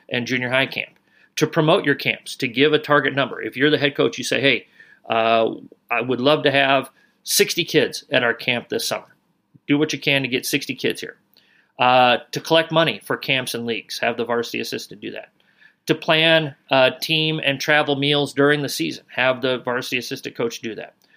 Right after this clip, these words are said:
Uh, to publish the, the team's weekly planner. To plan and execute the elementary and junior high camp, especially if you have a, have a, a younger, uh, assistant coach who has goals of being a head coach, let them plan and execute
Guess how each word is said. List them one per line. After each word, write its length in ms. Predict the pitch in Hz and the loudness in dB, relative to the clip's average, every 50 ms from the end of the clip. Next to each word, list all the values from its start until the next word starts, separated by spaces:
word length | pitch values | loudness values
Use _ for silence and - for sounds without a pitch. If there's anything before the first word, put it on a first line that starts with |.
| _ _ _ _ | _ _ _ _
Uh, 240 | - 127 123 123 123 | 2 4 4 4 4
to 120 | - - | 0 -2
publish 420 | - - - 160 160 165 156 151 - | -2 0 0 2 4 4 2 2 2
the, 220 | - 143 135 131 - - _ | 0 0 0 -2 -6 -12 _
the 160 | 135 135 131 131 | -2 -2 -2 0
team's 360 | - - 143 143 139 123 117 | -2 -4 -4 -4 -4 -4 -2
weekly 300 | 131 143 139 - 143 131 | -2 -4 -2 -2 -4 -6
planner. 380 | - - 135 131 113 - - _ _ _ _ _ _ _ _ _ _ | -2 -2 -2 -2 -2 -4 -8 _ _ _ _ _ _ _ _ _ _
To 140 | - - 139 | 0 2 2
plan 400 | - - - 160 156 160 170 160 | 2 0 0 2 2 4 4 2
and 100 | 151 139 | 2 2
execute 460 | 135 160 - - - 143 - 156 147 | 0 0 0 -2 -6 -4 -2 -2 -2
the 100 | - 131 | 0 2
elementary 480 | 135 143 147 139 143 151 143 - 156 147 | 2 2 2 2 0 0 0 0 0 0
and 100 | 131 123 | 0 0
junior 300 | - 139 151 151 139 120 | -2 -2 -2 -2 -4 -2
high 180 | 117 135 147 143 | 0 0 -2 -2
camp, 200 | - - 98 - | -4 -8 -10 -8
especially 360 | - - - 196 196 - 208 170 | -6 -2 0 0 2 4 2 2
if 100 | 151 143 | 4 4
you 140 | 147 143 | 2 4
have 140 | 139 135 127 | 4 4 2
a, 220 | 120 113 113 - _ _ _ - | 2 -2 -2 -6 _ _ _ -2
have 180 | 123 120 117 | -2 0 2
a, 220 | 117 110 107 101 - - - - - - _ _ | 2 0 -2 -4 -8 -14 -20 -20 -20 -20 _ _
a 120 | - 120 113 | 0 0 0
younger, 640 | 110 110 123 139 156 151 151 170 170 165 156 - - _ _ _ _ _ _ _ | 0 0 0 0 2 4 4 4 4 4 2 -2 -8 _ _ _ _ _ _ _
uh, 360 | - 117 117 113 113 110 107 - | 2 2 4 4 2 0 -2 -4
assistant 460 | - 117 - - 180 160 - 160 139 | -4 -4 -2 0 -2 -2 -2 -4 -6
coach 320 | - - 147 147 143 139 - | 0 2 2 2 2 2 -2
who 180 | - 135 123 | -2 -2 -2
has 500 | 113 117 117 117 117 117 117 117 113 - - _ _ _ _ - | 0 2 2 2 4 4 2 0 0 -4 -10 _ _ _ _ -8
goals 380 | 120 117 135 139 143 165 151 135 | -2 2 4 4 4 4 4 2
of 100 | 120 98 | -2 0
being 240 | - 131 135 147 156 | 0 0 2 2 0
a 40 | 131 | -2
head 260 | - 139 147 139 - | -2 -2 -2 -2 0
coach, 320 | - 143 151 156 - - - _ _ _ - | 2 2 2 2 -2 -10 -16 _ _ _ 0
let 360 | 135 143 170 226 254 247 - | 4 4 6 6 4 2 2
them 240 | - 208 226 214 170 | 2 2 2 0 -2
plan 380 | - - - 196 208 220 208 | -6 -4 0 0 2 2 2
and 140 | 208 185 - - | 0 -2 -2 -2
execute 640 | - 185 - - - 175 - - 180 185 185 - | -2 -2 0 -2 -2 -4 -4 -2 -2 -2 -2 -4